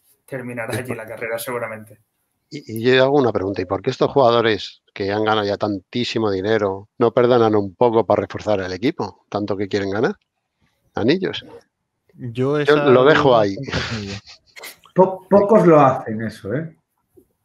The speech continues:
Speaker 2: A ver, no.
Speaker 4: Yo recuerdo así algún caso, recuerdo, por ejemplo, LeBron dejó de ganar para formar el, el Big Three en Miami,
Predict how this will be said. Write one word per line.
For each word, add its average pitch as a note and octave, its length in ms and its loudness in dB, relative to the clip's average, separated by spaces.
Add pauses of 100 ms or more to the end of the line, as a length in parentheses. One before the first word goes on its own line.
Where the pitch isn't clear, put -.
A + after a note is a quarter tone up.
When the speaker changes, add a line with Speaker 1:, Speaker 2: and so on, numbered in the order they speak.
(480)
Speaker 2:
A E3 80 -16
ver, E3+ 240 -14
no. C3 100 -8
Speaker 4:
Yo E3+ 120 6
recuerdo E3+ 500 6
así E3+ 180 4
algún D#3 320 2
caso, G3+ 380 2
recuerdo, D#3+ 480 2
por D#3 100 0
ejemplo, D#3 340 0
LeBron D3+ 600 4
dejó D3 260 0
de D#3 80 4
ganar C#3+ 380 -4
para C3+ 220 -4
formar C3+ 400 -6
el, B2+ 420 -6 (520)
el C#3 140 -2
Big C3+ 240 0
Three C#3+ 180 4
en C3 80 0
Miami, E3+ 640 0